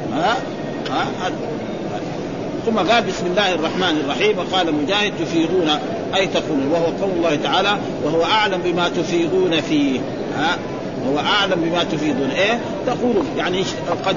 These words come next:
اجتمعوا مثلًا، آه، الكفار في مجلس من المجالس يتآمروا على، على الرسل صلوات الله وسلامه عليهم وعلى المؤمنين، ها؟ فإذا فعلوا هذا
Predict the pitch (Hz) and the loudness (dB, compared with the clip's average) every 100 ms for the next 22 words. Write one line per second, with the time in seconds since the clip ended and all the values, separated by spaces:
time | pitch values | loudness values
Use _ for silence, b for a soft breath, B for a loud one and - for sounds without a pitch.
0 | 175 151 247 240 185 165 165 160 147 135 | 0 0 2 2 2 0 0 0 0 0
1 | 220 - - 165 160 156 151 165 - 208 | -4 -6 -2 0 0 0 0 -2 0 2
2 | 226 226 - - 165 175 190 185 165 - | 4 2 -4 -4 -2 0 2 0 0 0
3 | 156 147 143 226 240 233 - - 196 226 | 0 2 2 2 2 0 -4 -6 0 0
4 | 233 214 233 214 180 165 165 160 156 180 | 2 2 2 0 0 2 2 0 0 0
5 | 165 180 190 165 156 156 175 185 156 170 | 0 0 0 -2 0 2 2 2 2 2
6 | 156 139 147 165 147 127 175 208 175 156 | 2 0 0 0 0 0 0 0 0 0
7 | 165 147 147 135 160 208 214 - - - | 2 2 2 2 2 2 -2 -6 -6 -4
8 | 196 226 226 - 233 233 240 208 247 220 | 0 0 0 0 0 4 4 2 2 2
9 | 214 196 185 | 4 4 2